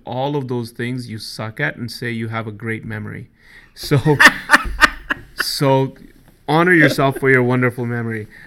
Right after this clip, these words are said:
because I can tell you no one sucks at everything and no one is struggling in everything. And once you start to uncover that, then, you know, that would be one A, and one B would be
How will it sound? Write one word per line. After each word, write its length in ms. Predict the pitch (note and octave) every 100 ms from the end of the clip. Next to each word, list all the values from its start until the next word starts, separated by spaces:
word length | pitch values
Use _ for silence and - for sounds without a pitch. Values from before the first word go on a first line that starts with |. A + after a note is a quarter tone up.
| - -
because 440 | B2 D3+ B2+ A#2 -
I 200 | C3+ D#3+
can 140 | F3
tell 160 | D3 C3
you 120 | B2+
no 220 | B2+ D3
one 200 | E3+ E3+
sucks 340 | D3+ C#3 B2+ C3+
at 140 | A2+ _ _ _ -
everything 540 | - B2+ A#2 A#2 A#2+ A#2+
and 100 | A#2+
no 120 | B2+
one 260 | C#3 C#3
is 400 | - A#2+ A#2 A#2 -
struggling 720 | - - - A#2+ A2+ A#2 A2+
in 220 | - A2+ -
everything. 580 | A#2+ A2+ G#2+ - - A2 C#3 _ -
And 320 | B2 B2 A2+
once 320 | B2+ D3+ D#3
you 100 | G3
start 360 | F#3 D3+ C#3 C#3
to 100 | - A#2+
uncover 680 | A#2 A2+ - C3 B2 A#2
that, 460 | A2 A#2 C3+ C#3+ C3
then, 360 | B2 A#2 A#2 -
you 100 | A#2+
know, 260 | A2+ A2 -
that 220 | A#2+ B2+
would 140 | C#3
be 140 | A#2+ A#2+
one 640 | A2 G#2+ A#2+ C3 C#3 C3 - _ -
A, 360 | C#3 C3 A#2 -
and 240 | A#2 A2+
one 260 | B2 B2+ A2+
B 460 | G#2+ B2 A#2 A2+ - - - _
would 200 | B2+ A2
be 320 | G#2+ A#2 A#2+